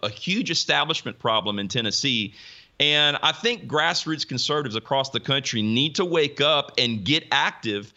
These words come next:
And we, we've gotta take this party back, or we've gotta do something, because look, the folks in control, they know what they're doing. And, um, and it's, and it's like you said, man, I,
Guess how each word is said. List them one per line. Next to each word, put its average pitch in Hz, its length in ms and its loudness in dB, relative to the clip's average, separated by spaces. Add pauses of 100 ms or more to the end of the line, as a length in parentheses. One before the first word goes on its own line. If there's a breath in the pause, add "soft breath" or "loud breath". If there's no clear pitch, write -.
(340 soft breath)
And 143 280 2
we, 185 200 0
we've 196 240 -2
gotta 240 260 2
take 190 320 -2
this 147 160 -4
party 160 340 -2
back, 170 300 0
or 135 80 -2
we've 127 160 -6
gotta 147 220 0
do 113 180 -4
something, 120 400 -4
because 107 300 -6
look, 143 180 -2
the 117 80 -4
folks 170 380 -2
in 185 100 -4
control, 143 680 -2 (280 loud breath)
they 139 220 2
know 165 180 2
what 165 220 -2
they're 139 120 0
doing. 143 460 -4 (380 soft breath)
And, 131 360 2
um, 123 360 2
and 160 140 2
it's, 180 260 -4
and 175 120 0
it's 180 140 0
like 294 180 0
you 180 60 -2
said, 151 360 0
man, 135 100 2
I, 143 120 2